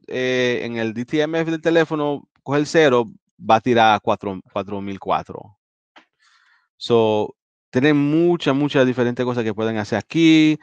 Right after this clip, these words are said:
La otra cosa es llamada. Yo sé que son la di-, la, va, va, son, van a ser la, la doce o son las doce. Eh, otra cosa es,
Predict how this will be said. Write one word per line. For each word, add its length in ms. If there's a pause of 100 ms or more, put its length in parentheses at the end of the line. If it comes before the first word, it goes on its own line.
(240)
La 160
otra 180
cosa 320
es 80
llamada. 440
Yo 120
sé 120
que 140
son 480
la 160
di-, 200
la, 200
va, 200
va, 200
son, 180
van 140
a 60
ser 120
la, 400
la 200
doce 280
o 80
son 140
las 100
doce. 380 (840)
Eh, 260
otra 220
cosa 440
es, 260